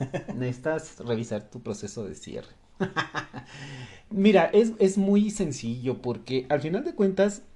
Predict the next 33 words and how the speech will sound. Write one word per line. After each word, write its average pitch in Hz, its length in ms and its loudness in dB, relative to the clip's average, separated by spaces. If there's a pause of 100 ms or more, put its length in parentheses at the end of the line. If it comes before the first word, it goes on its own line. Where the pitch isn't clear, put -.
(140)
el 131 180 -2
cierre 160 300 -4
como 143 240 -2
tal 139 180 -2
para 143 180 0
muchas 135 320 -2
personas 147 380 -4
tienen, 143 320 -6
eh, 120 200 -2
la 110 240 -2
idea 110 560 -2
o 107 80 0
el, - 340 -10 (260)
el 104 100 -14
concepto 120 520 -2
de 131 80 0
que 127 100 -4
un 127 80 -2
cierre 127 440 -2
es - 300 -8
aquí 131 260 -4
se 147 100 -2
acaba 131 360 -2
todo. 95 240 -6 (1500)
Eh, 113 240 -8
hacemos 127 440 -4
un 135 100 -2
cierre 185 460 2
y 139 60 -10
se - 100 -6
acabó 107 280 -6
todo, - 320 -8 (240)
todo. 127 340 2